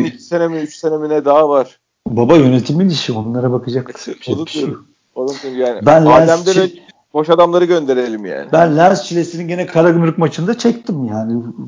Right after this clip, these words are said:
Speaker 2: Onu gördüm o suratını.
Speaker 1: Hakikaten
Speaker 2: Bir daha
Speaker 1: iyice,
Speaker 2: çekemem.
Speaker 1: iyice inanılmaz bir herif olmuş. İyice fena olmuş yani.
Speaker 2: Güreşçi. Bildiğin güreşçi abi. Yani futbolla falan hiçbir ilgisi.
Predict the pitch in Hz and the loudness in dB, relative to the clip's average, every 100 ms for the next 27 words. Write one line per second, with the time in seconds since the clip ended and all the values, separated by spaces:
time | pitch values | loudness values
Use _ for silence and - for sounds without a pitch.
0 | 143 127 139 135 147 147 156 165 135 131 | -6 -2 0 2 6 6 6 4 2 0
1 | 117 - 185 240 147 160 147 131 151 147 | 0 -2 -10 -8 -6 -4 -4 2 4 4
2 | 139 139 196 156 117 117 - - 113 127 | 4 4 4 2 -4 -12 -18 -10 -6 -2
3 | 139 - 117 127 135 147 156 135 - _ | -4 -4 -2 2 2 2 2 0 -14 _
4 | - 123 117 113 113 110 110 104 113 127 | -10 -4 4 4 4 0 0 -4 -6 0
5 | 151 143 131 120 107 101 - 98 87 - | 2 4 4 6 4 0 -10 -10 -10 -12
6 | - 104 120 139 143 - - 226 - 165 | -8 -4 2 6 6 4 -6 -6 2 2
7 | 101 120 147 190 202 - 311 254 254 208 | 2 -4 0 0 0 -2 -6 -6 -6 -6
8 | 156 123 _ - - - - 156 - 143 | -8 -12 _ -12 -12 -12 -4 -2 4 4
9 | 127 113 131 131 - - 123 107 - | 4 4 2 2 -2 -4 -4 -4 -10